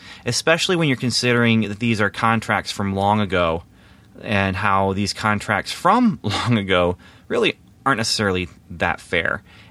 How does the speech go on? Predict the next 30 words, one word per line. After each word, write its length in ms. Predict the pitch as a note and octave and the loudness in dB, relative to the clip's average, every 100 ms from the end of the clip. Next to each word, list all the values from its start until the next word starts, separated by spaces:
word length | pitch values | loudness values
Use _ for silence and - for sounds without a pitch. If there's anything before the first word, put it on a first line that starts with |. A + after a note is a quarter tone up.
| - | -4
And 380 | C#3+ C#3+ C#3+ C#3+ | 0 2 2 0
I've 160 | - B3+ | -2 0
got 120 | D4+ | 2
a 20 | |
little 160 | G#3+ B2+ | 4 4
bit 80 | A2 | 4
of 40 | |
experience 560 | G2 - G2 G2 G#2 - | 0 -2 0 0 -2 -2
with 240 | G#2+ - | -4 -4
comic 240 | - G2 F#2+ | -2 -2 -2
book 100 | - | -2
contracts, 680 | F#2 F#2+ - A2 A#2+ - | -2 0 0 0 0 -2
and 540 | - G2+ F#2 F#2 F#2 F2+ | -2 0 0 0 -2 -6
I 260 | - - A#1+ | -12 -12 -10
actually 280 | D#2+ - A2 | -8 -2 0
have 220 | G2 G2+ | 2 0
some 240 | - A2 - - | 0 -2 -2 -4
bad 240 | - F#2 G#2+ | 0 2 2
experiences 640 | A2+ - A2+ A#2 A2+ C3 | 0 0 2 2 2 -2
with 100 | A#2+ | -4
certain 240 | - A2+ A2+ | -2 -2 0
companies. 460 | B2 A#2 C#3 C#3+ | 0 0 -2 -2
I've 100 | C3+ | -2
had 220 | C#3+ C#3+ | -2 -4
great 360 | G#2 G#2+ A2+ E3+ | -6 2 2 2
experience 440 | E2+ - E2+ D2+ | -4 -6 -4 -4
with 100 | G2 | -4
other 180 | C3 E3+ | -2 -2
companies. 460 | - E2 - - - - - - - - | -2 -4 -4 -8 -10 -16 -20 -20 -20 -4
Um, 420 | F#2+ F#2 F2+ F2 | 2 2 2 -4